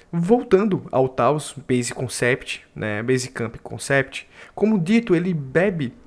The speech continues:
na mesma fonte do Atlas, cuja primeira versão um dia também foi conceito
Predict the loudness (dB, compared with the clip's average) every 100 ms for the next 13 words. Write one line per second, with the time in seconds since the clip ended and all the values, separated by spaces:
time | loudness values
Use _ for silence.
0 | -6 0 4 4 4 2 0 -2 -2 -4
1 | 2 2 2 0 -4 -6 -12 -20 -4 2
2 | 4 4 4 4 6 6 2 0 0 0
3 | -2 -8 -14 -4 -4 -2 2 4 4 2
4 | 2 0 -2 -2 0 2 2 -2 0 0
5 | -2 -6